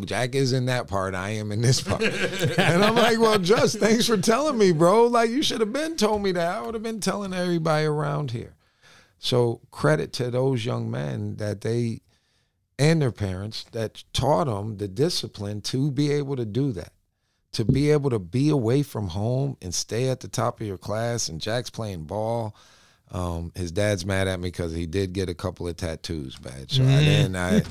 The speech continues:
Speaker 1: he did get a couple of <laughs> tattoos. So his dad's like, "He was smart and all these things. So I sent him to you. And now he's
Speaker 2: <laughs>
Speaker 1: smart and all these things, but he has tattoos, King."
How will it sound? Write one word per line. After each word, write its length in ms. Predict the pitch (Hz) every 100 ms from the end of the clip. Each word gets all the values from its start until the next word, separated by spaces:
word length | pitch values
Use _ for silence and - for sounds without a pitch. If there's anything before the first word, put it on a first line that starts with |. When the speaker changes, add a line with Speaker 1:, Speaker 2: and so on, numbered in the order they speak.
| - 226 -
Speaker 1:
he 160 | - 87
did 380 | 80 110 120 101
get 160 | 110
a 60 | 107
couple 340 | - 110 98
of 60 | 90
<laughs> 20 |
tattoos. 720 | - - 123 - 123 110 98
So 160 | - 92
his 100 | 82
dad's 380 | 98 104 95 101
like, 180 | 98
"He 140 | 92 139
was 180 | 135 113
smart 460 | 139 170 190 180
and 80 | 151
all 180 | 165 180
these 220 | 180 156
things. 340 | - 214 175
So 80 | 156
I 140 | 139 139
sent 280 | - 180
him 120 | 180 165
to 80 |
you. 340 | 165 202 202 170
And 100 | 160
now 220 | 170 202
he's 180 | 180 - 151
Speaker 2:
<laughs> 100 | -
Speaker 1:
smart 500 | - - 180 196 196
and 120 | 180 175
all 180 | 180 185
these 220 | 175 -
things, 260 | 214 208 151
but 140 | 165
he 80 | 165
has 240 | 175 160
tattoos, 640 | - 165 143 170 180 123 -
King." 340 | 117 113